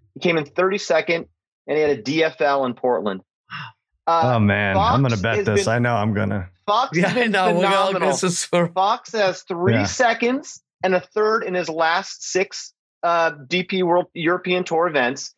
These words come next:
Speaker 1: and he won a few weeks
Speaker 2: Uh-huh.
Speaker 1: before that. This Fox is a really, really good player. Uh, Calcavecchia is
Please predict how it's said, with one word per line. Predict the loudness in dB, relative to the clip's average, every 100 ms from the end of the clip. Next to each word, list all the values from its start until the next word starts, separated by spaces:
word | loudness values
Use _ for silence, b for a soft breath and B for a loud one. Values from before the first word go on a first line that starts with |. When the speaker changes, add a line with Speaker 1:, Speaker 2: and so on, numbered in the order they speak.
| b b -2
Speaker 1:
and | 0
he | 0
won | 0 0 0
a |
few | -2 0
weeks | 2 2
Speaker 2:
Uh-huh. | 0 -2
Speaker 1:
before | 0 0
that. | 0 -2 -6 _ _ -6
This | -4
Fox | 0 0 0 -2
is |
a | -2
really, | -2 -2 0 2 0
really | 0 0
good | 0 -2 -2
player. | 0 2 2 -2 -6 _ _ _ -4
Uh, | 0 2 0 -4 _ -2
Calcavecchia | -2 -2 -2 0 -2 0 0 0 -2 -6 _ _ _ _ _
is | -2 0 -2